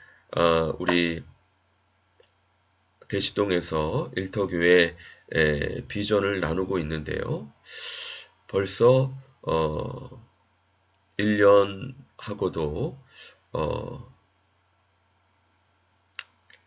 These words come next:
반이 넘어가는 것 같습니다. 낭망될 때도 있지만 주님께서, 어, 그곳에서 일터교회가,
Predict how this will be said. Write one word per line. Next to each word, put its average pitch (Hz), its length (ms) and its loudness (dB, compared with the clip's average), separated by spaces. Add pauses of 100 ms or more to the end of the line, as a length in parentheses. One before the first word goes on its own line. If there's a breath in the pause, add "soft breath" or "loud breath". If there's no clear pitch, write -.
(100)
반이 101 280 0
넘어가는 92 540 0
것 87 120 -6
같습니다. - 520 -6 (720 loud breath)
낭망될 113 680 4
때도 110 200 -2
있지만 120 540 -2
주님께서, 90 960 -4 (480 loud breath)
어, 85 680 -12 (640)
그곳에서 113 560 2
일터교회가, 87 880 -2